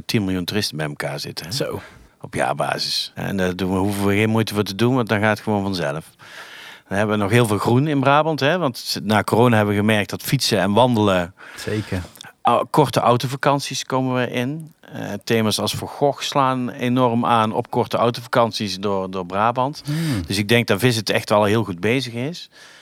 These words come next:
Speaker 1: En, eh, maar daar ben ik eigenlijk mijn eigen mening aan het ventileren. Maar, eh, eh, en wat bijvoorbeeld zo'n Dolores,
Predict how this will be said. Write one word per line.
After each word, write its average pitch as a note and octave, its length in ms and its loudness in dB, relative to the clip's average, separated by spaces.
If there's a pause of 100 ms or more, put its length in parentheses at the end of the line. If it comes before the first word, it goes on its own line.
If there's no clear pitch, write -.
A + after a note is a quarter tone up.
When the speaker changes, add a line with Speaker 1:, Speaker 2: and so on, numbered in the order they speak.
(420)
Speaker 1:
En, G#2 400 0
eh, F#2+ 260 -4
maar F#2 160 0
daar F#2 120 2
ben F#2 100 2
ik F#2 120 0
eigenlijk F#2 160 2
mijn F2 120 2
eigen F#2+ 200 2
mening F2+ 260 2
aan F2+ 60 2
het F2 100 -2
ventileren. F2+ 520 2
Maar, G2+ 260 4
eh, - 180 -6 (120)
eh, A2 200 4
en A2+ 220 4
wat A2+ 380 4
bijvoorbeeld G#2+ 460 2
zo'n G#2+ 180 4
Dolores, B2 720 4